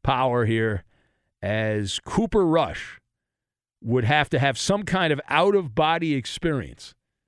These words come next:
to get this going, right? Just kinda, I mean, please.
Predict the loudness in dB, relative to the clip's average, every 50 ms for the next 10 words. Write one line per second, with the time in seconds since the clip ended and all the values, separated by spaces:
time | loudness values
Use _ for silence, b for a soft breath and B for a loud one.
0 | _ _ _ _ _ _ _ _ _ _ _ -8 -6 -2 -2 0 0 0 0 0
1 | 0 0 -2 0 2 2 0 0 0 -2 -8 -12 _ -6 -2 0 0 0 0 -2
2 | -2 0 0 0 0 0 0 0 0 0 0 0 2 2 2 0 -2 -6 -10 -16